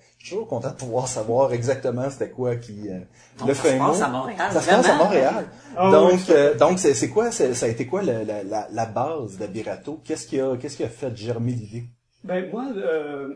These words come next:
Speaker 3: j'ai toujours voulu faire une espèce de, de, de bande dessinée de science-fiction qui, qui était urbaine et qui se passait, euh, justement, euh, dans une ville américaine. Et bon, je ne pouvais pas faire autrement que de, de la faire à Montréal.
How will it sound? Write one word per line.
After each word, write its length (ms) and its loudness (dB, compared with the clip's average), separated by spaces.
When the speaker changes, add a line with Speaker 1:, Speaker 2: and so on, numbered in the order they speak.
Speaker 3:
j'ai 140 -16
toujours 200 -12
voulu 120 -10
faire 280 -6
une 100 -6
espèce 400 -10
de, 300 -12
de, 340 -14
de 80 -16
bande 240 -8
dessinée 280 -12
de 40 -18
science-fiction 760 -14
qui, 220 -14
qui 120 -20
était 160 -12
urbaine 640 -12
et 140 -14
qui 100 -20
se 80 -18
passait, 520 -2
euh, 400 -8
justement, 400 -12
euh, 400 -10
dans 160 -14
une 180 -12
ville 140 -8
américaine. 580 -12
Et 160 -10
bon, 260 -14
je 60 -20
ne 40 -20
pouvais 140 -14
pas 100 -4
faire 120 -10
autrement 300 -10
que 140 -16
de, 140 -14
de 60 -20
la 100 -12
faire 220 -14
à 60 -12
Montréal. 540 -16